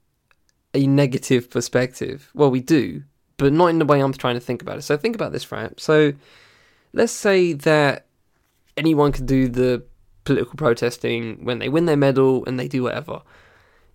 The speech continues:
Imagine if it was something that we just don't,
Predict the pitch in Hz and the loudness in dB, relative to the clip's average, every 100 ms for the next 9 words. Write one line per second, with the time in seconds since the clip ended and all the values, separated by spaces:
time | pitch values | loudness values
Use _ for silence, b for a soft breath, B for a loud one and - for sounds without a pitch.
0 | b - - 226 254 277 339 233 220 196 | b -16 -4 -2 -2 0 0 2 4 4
1 | 180 - 151 143 - 131 123 123 - 143 | 4 2 0 0 0 0 2 0 -2 -2
2 | 139 135 135 135 - - 139 123 | 2 2 0 -8 -8 0 0 0